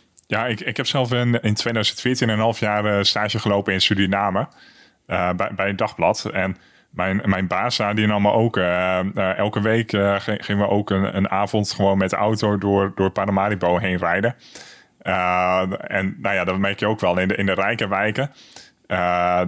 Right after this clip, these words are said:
die allemaal betaald worden met drugsgeld en dat soort dingen. Eh, nou, daar zag je echt muren, echt kassen van huizen, eh, met muren van drie meter hoog met prikkeldraad eroverheen. Echt, eh, gigantische, eh, be-, bepanserde, dure auto's en, en zo, en zo.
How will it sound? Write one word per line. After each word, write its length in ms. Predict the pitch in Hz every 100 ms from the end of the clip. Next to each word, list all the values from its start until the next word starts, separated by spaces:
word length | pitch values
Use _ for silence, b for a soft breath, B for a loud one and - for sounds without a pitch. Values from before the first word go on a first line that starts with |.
| 92
die 300 | - - 95
allemaal 220 | 95 95
betaald 320 | 92 107 98
worden 220 | 104 95
met 140 | 92 90
drugsgeld 520 | 98 101 - 92 87
en 80 | 90
dat 120 | 92
soort 180 | - 92
dingen. 280 | 85 92 117 b b b b b -
Eh, 100 | 90 87 87
nou, 160 | 90 90
daar 120 | 90
zag 180 | 110 101
je 100 | 104
echt 260 | 101 -
muren, 480 | 107 110 117 113 104
echt 240 | 101 - -
kassen 320 | 117 - 107
van 140 | 104
huizen, 640 | 104 104 107 - 98 95
eh, 200 | 92 92
met 200 | 92 92
muren 260 | 104 110 104
van 180 | 101 98
drie 160 | 104
meter 280 | 110 98 95
hoog 200 | 101 110
met 180 | 104 -
prikkeldraad 560 | - 110 101 98 98 95
eroverheen. 640 | 98 98 95 92 98 98 B B B B _
Echt, 220 | - - -
eh, 240 | 101 92 92
gigantische, 1000 | - 104 113 110 104 - 101 98 95 92
eh, 180 | 92 90
be-, 160 | 101 101 92
bepanserde, 640 | 95 - 110 107 98 98
dure 260 | 98 104 101
auto's 520 | 98 107 113 101 101
en, 180 | 98 95
en 120 | 92
zo, 160 | 92 95
en 120 | 95
zo. 280 | 90 98 117